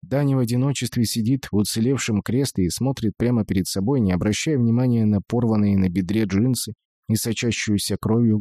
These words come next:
неглубокую рану. Бледный, оцепеневший, он крепко сжимает сунутый кем-то пластиковый стаканчик, губы беззвучно двигаются, повторяя одно и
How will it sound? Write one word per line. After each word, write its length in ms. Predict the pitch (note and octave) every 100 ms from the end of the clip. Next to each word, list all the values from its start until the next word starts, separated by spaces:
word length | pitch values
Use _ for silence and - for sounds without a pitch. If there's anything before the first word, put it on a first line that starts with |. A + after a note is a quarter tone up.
| G2+
неглубокую 840 | A#2 A2+ A2+ F#2+ G#2 - G2+ G2
рану. 280 | F2+ E2 - _ _ _ _ _ -
Бледный, 600 | F#2 B2 C3 B2 B2 A2
оцепеневший, 800 | G2 - G2+ G#2+ A2+ C#3+ - A2+
он 140 | G2+ F#2
крепко 340 | C3 C#3 -
сжимает 500 | G#2 G#2+ A2+ C3 A2+
сунутый 540 | - C3+ C3+ A#2 A#2 G2
кем-то 320 | B2+ A#2+ A2+
пластиковый 640 | F#2+ G#2+ A#2+ - - F#2
стаканчик, 540 | F#2 F#2 - G#2+ G2+ A2 - _ _ _ -
губы 340 | G#2 C3+ B2+
беззвучно 640 | A2 A2 G2+ A#2 A#2+ A#2 G2+
двигаются, 560 | F#2+ A#2+ A#2+ A2 -
повторяя 540 | G2 G2 A#2 G#2+ A2 G2+
одно 260 | G2+
и 40 | G2